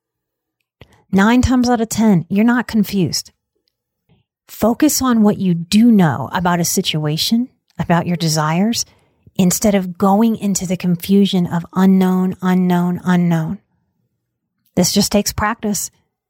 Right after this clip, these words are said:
It's like walking a path in the woods, going on a hike. If you wander off of that path to go potty in the woods, you gotta keep your eye on that path and you've gotta come back. If not, you might get all disoriented,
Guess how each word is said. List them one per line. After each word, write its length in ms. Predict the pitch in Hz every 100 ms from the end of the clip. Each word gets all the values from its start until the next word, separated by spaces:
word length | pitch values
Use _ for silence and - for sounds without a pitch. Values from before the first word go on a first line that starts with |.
| _ _ _
It's 180 | 175 -
like 200 | 175 170
walking 420 | 175 185 - 214
a 60 | 196
path 420 | - 214 214 -
in 160 | 208
the 80 | 190
woods, 380 | 185 226 240 185
going 260 | - 175 185
on 100 | 190
a 40 |
hike. 420 | 180 247 233 - - _ _ _ -
If 180 | 165
you 100 | 196
wander 420 | 190 190 202 226 233
off 220 | 220 -
of 80 | 240
that 220 | 240 226
path 420 | 247 240 277 -
to 140 | -
go 160 | 233 302
potty 360 | - 220 233 233
in 120 | 226
the 80 | 214
woods, 340 | 240 254 170
you 80 | 180
gotta 140 | 196
keep 240 | 185 240 214
your 120 | 175
eye 180 | 202 220
on 100 | 214
that 180 | 185
path 340 | - 254 240 180
and 140 | 180
you've 160 | 180 180 -
gotta 260 | 196 190 202
come 300 | - 208 202
back. 400 | 208 247 - - _ _ _ _ _
If 220 | 190 185
not, 320 | 190 190 240
you 100 | 165
might 260 | 202 202 214
get 220 | 240 - _ _
all 260 | - 269 285
disoriented, 800 | - - 190 175 165 156 - 131